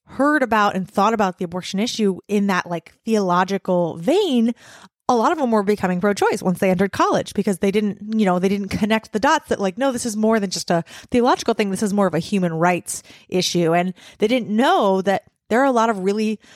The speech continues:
strong, solid secular arguments for why abortion should be illegal. So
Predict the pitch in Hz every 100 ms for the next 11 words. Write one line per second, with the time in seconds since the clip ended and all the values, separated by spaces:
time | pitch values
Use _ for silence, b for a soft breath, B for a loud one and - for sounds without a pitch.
0 | B - - 208 202 208 196 208 190 196
1 | 185 - - 285 - 214 165 175 180 170
2 | 170 - 175 165 180 175 170 165 165 170
3 | 185 175 180 160 147 - 160 180 214 156
4 | 175 - 247